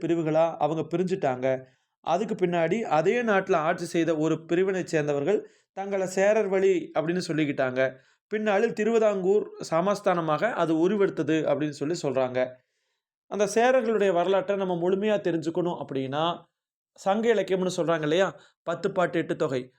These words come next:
அதுல எட்டு தொகையில வரக்கூடிய பதிற்று பத்து அப்படிங்கிற நூல் முழுக்க முழுக்க சேர மன்னர்களை பற்றி சொல்லக்கூடிய ஒரு நூலாக இருக்கிறது.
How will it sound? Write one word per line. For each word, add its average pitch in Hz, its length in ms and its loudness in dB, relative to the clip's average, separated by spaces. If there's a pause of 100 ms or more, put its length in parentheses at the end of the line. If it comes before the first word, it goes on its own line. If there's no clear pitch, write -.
அதுல 175 300 -2
எட்டு 170 260 -4
தொகையில 208 380 0
வரக்கூடிய 156 640 0
பதிற்று 170 440 -4
பத்து 165 280 -2
அப்படிங்கிற 147 640 -2
நூல் 170 360 -2 (260)
முழுக்க 196 320 0
முழுக்க 165 540 2
சேர 202 400 2
மன்னர்களை 160 400 0
பற்றி 147 440 -2
சொல்லக்கூடிய 147 600 -4
ஒரு 131 140 -4
நூலாக 143 340 0
இருக்கிறது. 131 500 -4